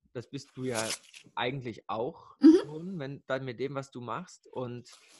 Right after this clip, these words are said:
Speaker 1: ich hab für mich irgendwann diese Formel gefunden, die nenn ich so intern P und P trennen.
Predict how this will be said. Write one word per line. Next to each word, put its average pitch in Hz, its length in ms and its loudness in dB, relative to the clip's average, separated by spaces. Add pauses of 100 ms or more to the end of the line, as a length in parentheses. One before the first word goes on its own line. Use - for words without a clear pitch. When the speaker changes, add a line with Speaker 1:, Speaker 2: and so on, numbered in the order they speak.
(1300)
Speaker 1:
ich 156 140 0
hab 151 240 2
für 139 140 4
mich 170 220 0
irgendwann 135 420 0
diese 123 220 -6
Formel 139 400 0
gefunden, 127 540 -8
die 123 100 -8
nenn 117 180 -4
ich - 360 -8
so 123 180 -8
intern 127 500 -4 (380)
P 139 200 2
und 127 240 -8
P 127 240 -4
trennen. 101 600 -10